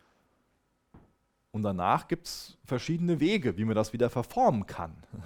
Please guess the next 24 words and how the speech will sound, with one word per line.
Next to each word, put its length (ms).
<laughs> 360
Indem 240
es 120
erhitzt 480
wird, 280
<laughs> 220
indem 240
man 80
mit 100
dem 160
Hammer 240
drauf 320
rumkloppt. 800
<laughs> 80
Und 1160
das 180
sind 100
alles 320
diese 200
Dinge, 340
die 240
einfach 440
anstrengend 600
sind. 360